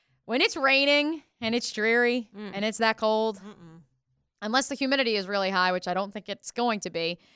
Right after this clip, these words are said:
Speaker 1: uh, yeah, it's, it's not gonna be pretty. But as Foye Oluokun told me this afternoon, it may not be pretty, but that's the type of gritty game that the Jaguars defense loves to play.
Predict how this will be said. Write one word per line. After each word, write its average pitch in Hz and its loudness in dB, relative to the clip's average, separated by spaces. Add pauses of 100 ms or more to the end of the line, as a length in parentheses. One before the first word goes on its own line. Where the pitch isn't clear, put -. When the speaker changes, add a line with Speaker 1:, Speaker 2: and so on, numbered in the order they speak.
(160)
Speaker 1:
uh, 175 0
yeah, 156 -6 (160)
it's, - -6 (420)
it's 190 -8
not 294 6
gonna 302 -2
be 277 -2
pretty. 226 0 (100)
But 269 4 (380)
as - -10
Foye 240 0
Oluokun 220 -2
told 214 -2
me 202 -8
this 208 -12
afternoon, 208 -6 (500)
it 196 -12
may 220 -2
not 214 -2
be 196 -10
pretty, 190 -6 (420)
but 190 -10
that's 202 -4
the 202 -14
type 208 -6
of 156 -12
gritty 196 -4
game 190 -10 (280)
that 175 -20
the 165 -16
Jaguars 180 -4
defense - -12
loves 170 -6
to - -14
play. 190 -4